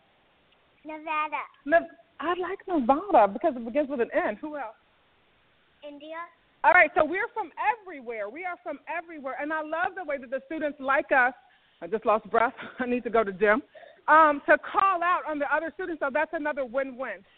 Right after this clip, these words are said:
Speaker 2: But now I lost my place. Are we at Sharpen the Saw? All right, tell us about that, Angelina.
Speaker 1: Sharpening the Saw, Habit seven, balance feels best. What does that mean?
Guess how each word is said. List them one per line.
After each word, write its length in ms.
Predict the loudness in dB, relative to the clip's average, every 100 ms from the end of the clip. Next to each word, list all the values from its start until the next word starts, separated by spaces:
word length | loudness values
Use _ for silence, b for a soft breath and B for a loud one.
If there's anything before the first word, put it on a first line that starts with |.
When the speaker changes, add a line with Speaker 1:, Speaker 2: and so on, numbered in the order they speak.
| _ -2
Speaker 2:
But 140 | 0
now 180 | 0 0 -2
I 80 |
lost 240 | -2 -2 -4
my 160 | -6 -6
place. 260 | -2 -2 0
Are 100 | -2
we 220 | 0 0 0
at 80 | 0 4
Sharpen 360 | 4 4 -2
the 80 | -4 -2
Saw? 320 | 0 0 -4 -10 _ _ _ -2
All 140 | 2
right, 160 | 2 0
tell 200 | 4 6
us 80 | 4 2
about 300 | 0 0 2
that, 160 | -2 -2
Angelina. 400 | -6 -10 -10 -12 _ _ -12
Speaker 1:
Sharpening 480 | -10 -8 -8 -10 -10
the 80 | -6
Saw, 200 | -4 -2
Habit 320 | 4 4 2 -2
seven, 320 | -2 -2 -10 -6 4
balance 340 | 6 6 2
feels 280 | -2 -2 0
best. 320 | 0 0 -4 -18 _ _ _
What 200 | 4 4 4
does 120 | 2
that 200 | 4 4
mean? 320 | 0 -4 -8